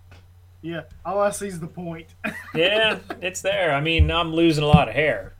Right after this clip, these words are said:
Speaker 2: You know, g-, getting old sucks, but
Speaker 1: Well, you know, you aren't old as shit, so hey.
Speaker 2: You're older.
Speaker 1: See, that's
Speaker 2: Don't
Speaker 1: just
Speaker 2: you
Speaker 1: not
Speaker 2: forget it.
Speaker 1: necessary.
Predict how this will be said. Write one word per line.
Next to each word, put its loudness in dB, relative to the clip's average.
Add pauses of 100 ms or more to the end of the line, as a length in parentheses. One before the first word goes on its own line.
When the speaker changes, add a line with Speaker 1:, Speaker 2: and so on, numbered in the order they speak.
Speaker 2:
You -14
know, -18 (440)
g-, -20
getting -8
old -12
sucks, -8
but -6 (680)
Speaker 1:
Well, -18 (280)
you -12
know, -12 (120)
you -12
aren't -12
old -14
as -20
shit, -16
so -20 (220)
hey. -20 (680)
Speaker 2:
You're 0
older. -2 (2750)
Speaker 1:
See, -10
that's -10
Speaker 2:
Don't 4
Speaker 1:
just -14
Speaker 2:
you 0
Speaker 1:
not 0
Speaker 2:
forget -2
it. -6
Speaker 1:
necessary. -14